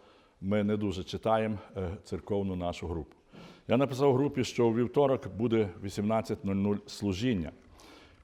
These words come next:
Так у нас відбулось у вівторок невелике служіння, шкода, на якому виступав, проводив служіння брат Валерій Рябков, який приїхав у вівторок зранку, а в середу вже зранку поїхав геть.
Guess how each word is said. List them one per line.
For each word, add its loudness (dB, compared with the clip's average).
Так 4
у 2
нас 2
відбулось 0
у -2
вівторок 2
невелике 2
служіння, -4
шкода, 0
на 2
якому 2
виступав, 2
проводив 2
служіння -2
брат -2
Валерій 2
Рябков, 0
який -6
приїхав -6
у -8
вівторок 2
зранку, 0
а -2
в -6
середу 2
вже -2
зранку -6
поїхав -6
геть. -10